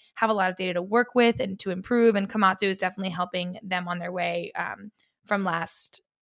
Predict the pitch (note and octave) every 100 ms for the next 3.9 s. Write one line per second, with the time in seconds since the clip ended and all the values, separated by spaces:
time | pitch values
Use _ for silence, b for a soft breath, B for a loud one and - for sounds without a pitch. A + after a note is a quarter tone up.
0 | _ _ _ G3 F3 F#3 E3+ - F3+ -
1 | F3+ - F3+ F#3 - - G#2+ G#3 - E3+
2 | E3+ E3+ E3+ F3 - - F3+ - E2+ F2+
3 | G#2 G2+ F2+ - - - G2 D2+ -